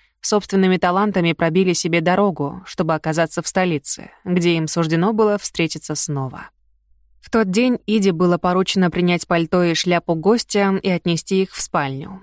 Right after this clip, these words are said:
а затем принести кофе и сладкое. С трудом скрывая досаду и скуку, поздоровавшись с гостем, она перешла к выполнению своей миссии, в то время как в голове вертелся вопрос,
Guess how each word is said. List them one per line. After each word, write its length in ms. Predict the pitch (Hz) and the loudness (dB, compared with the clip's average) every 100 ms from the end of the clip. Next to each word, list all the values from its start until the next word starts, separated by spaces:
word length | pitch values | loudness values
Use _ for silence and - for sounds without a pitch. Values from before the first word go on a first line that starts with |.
| - | -4
а 120 | 180 | 0
затем 360 | 160 156 247 | 0 0 -2
принести 420 | 247 185 175 - 208 | 0 0 0 0 -4
кофе 540 | - 170 185 202 185 | 0 -2 0 -2 -4
и 160 | - 196 | -4 -4
сладкое. 600 | - 143 - - - - _ _ _ _ _ _ _ | -2 -4 -6 -14 -14 -18 _ _ _ _ _ _ _
С 140 | - | -6
трудом 400 | - 196 226 262 | 0 2 2 2
скрывая 480 | - 185 175 196 190 | 0 0 2 2 2
досаду 500 | 160 151 180 170 165 | 0 0 0 0 0
и 60 | |
скуку, 760 | 156 - - 233 - 202 190 180 - | 0 -4 -2 -2 2 0 2 -2 -2
поздоровавшись 840 | 165 151 170 175 160 - 160 - | -2 0 0 0 -2 -2 -4 -4
с 140 | 160 147 | -4 -2
гостем, 640 | 190 233 - 208 196 190 | 0 0 -2 0 0 0
она 240 | - 175 170 | -2 -2 -2
перешла 420 | 175 165 - 190 | -2 -4 0 -2
к 120 | - | 0
выполнению 640 | 180 165 160 170 196 180 160 | -2 0 0 0 2 2 0
своей 380 | - 170 175 175 | 0 0 0 0
миссии, 720 | 151 131 - - - - - _ _ | 0 -4 -6 -8 -14 -18 -20 _ _
в 100 | - | -4
то 80 | 190 | -2
время 300 | 175 170 185 | 0 0 0
как 240 | 165 156 | -2 -4
в 80 | 156 | -4
голове 380 | 156 165 160 233 | 0 0 2 0
вертелся 500 | 208 - 175 170 170 | -2 -2 -2 -2 0
вопрос, 480 | 160 - 208 226 | -2 0 -2 -2